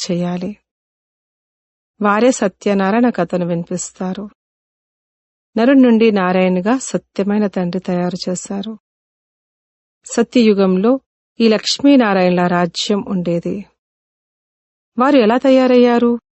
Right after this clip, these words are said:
ఎవరు తయారు చేశారు? కథను ఎప్పుడు వినిపించారు? రాజయోగాన్ని ఎప్పుడు నేర్పించారు? ఇవన్నీ మీరిప్పుడు అర్థం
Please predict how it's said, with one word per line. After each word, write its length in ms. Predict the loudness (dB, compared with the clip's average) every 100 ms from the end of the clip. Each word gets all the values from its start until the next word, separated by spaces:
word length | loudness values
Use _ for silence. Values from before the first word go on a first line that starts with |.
| _ _ _ _ _ _ _ _ -2
ఎవరు 200 | 2 4
తయారు 440 | 4 2 2 2
చేశారు? 640 | 0 0 -2 0 0 -2 -8 _ _ _ _ _ _ _ _ _
కథను 280 | -4 0 2
ఎప్పుడు 220 | 2 2
వినిపించారు? 880 | 2 2 2 0 0 -2 0 0 -4 -8 _ _ _ _ _ _ _ _ _ _ -4
రాజయోగాన్ని 680 | -2 0 4 4 2 2 0
ఎప్పుడు 260 | 0 0
నేర్పించారు? 880 | 2 2 0 0 0 0 0 -2 -6 _ _ _ _ _ _ _ -8
ఇవన్నీ 380 | 0 4 4 6
మీరిప్పుడు 480 | 6 6 2 0 0
అర్థం 320 | 0 -2